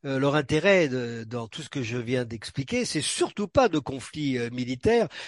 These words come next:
qui empêcherait de, de, de, de, les Chinois d'atteindre leurs objectifs. Donc pas de guerre, pas de guerre à Taïwan. Euh, l'apaisement, par exemple, le Yémen, plus de guerre au Yémen, ça c'est grâce à la Chine. Euh, il reste la guerre en Ukraine.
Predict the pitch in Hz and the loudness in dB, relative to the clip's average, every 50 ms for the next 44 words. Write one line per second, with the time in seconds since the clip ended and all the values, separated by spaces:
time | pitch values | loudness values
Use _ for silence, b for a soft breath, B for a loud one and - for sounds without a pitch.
0 | B - - - 160 170 196 160 - 190 185 - - - 220 208 180 147 143 127 | B -2 2 4 4 4 4 6 6 6 6 4 4 2 2 2 2 0 -2 -2
1 | - - - 127 131 131 127 120 123 120 120 117 120 117 110 B B B B - | -4 -8 -8 -6 -4 -4 -4 -4 -6 -6 -6 -6 -6 -8 -8 B B B B -4
2 | 139 135 123 - 147 139 143 147 135 120 135 123 - 143 139 127 120 123 113 98 | -2 0 0 0 0 2 2 2 2 2 0 0 0 0 0 0 -2 -4 -6 -6
3 | 120 110 104 120 139 131 - - 247 262 226 175 151 175 160 151 - - 190 175 | -8 -8 -6 -6 -6 -6 -4 -2 -2 -2 -2 0 -2 -2 -2 -2 2 4 4 4
4 | 143 120 127 143 202 220 - - 165 143 131 139 143 131 127 120 107 - 117 110 | 4 4 4 4 4 4 2 0 -2 0 0 0 0 0 -2 -4 -6 -8 -8 -6
5 | 110 120 143 180 214 214 185 143 147 139 143 131 131 127 B B B B B - | -2 2 2 2 2 2 -2 -6 -8 -8 -8 -10 -10 -12 B B B B B -8
6 | 139 143 143 147 147 139 165 147 - 165 160 135 110 135 156 208 277 254 - 143 | -8 -6 -4 0 4 4 4 6 6 4 4 4 2 2 2 2 2 2 2 0
7 | 131 127 123 117 131 135 123 117 127 120 113 139 139 131 139 196 226 226 - - | 0 0 0 -2 -2 -2 -2 -2 -4 0 2 2 4 4 4 2 2 0 -4 -6
8 | - 202 165 139 - 165 151 131 139 127 120 123 117 135 185 240 262 240 160 131 | -6 -6 0 2 4 4 4 4 2 -2 -2 -4 -4 -2 -2 -2 -2 -2 -4 -6
9 | 123 - - 135 123 - 135 120 113 131 135 123 - - 117 B B B B B | -4 -4 -6 -6 -6 -6 -8 -6 -4 -4 -4 -4 -4 -8 -12 B B B B B
10 | - - 135 127 123 117 - 139 185 247 262 247 170 - B B B B B - | -2 0 2 2 4 4 2 2 2 0 0 -2 -4 -4 B B B B B -4
11 | - 156 151 151 151 147 147 143 143 139 B B B B B 135 165 165 226 262 | -2 0 2 2 4 4 2 2 0 -4 B B B B B 0 2 6 6 6
12 | 233 - 208 190 170 165 175 160 156 156 156 160 - - 220 269 294 269 185 | 6 4 2 2 4 4 4 4 4 2 0 -2 -2 2 2 2 2 0 -4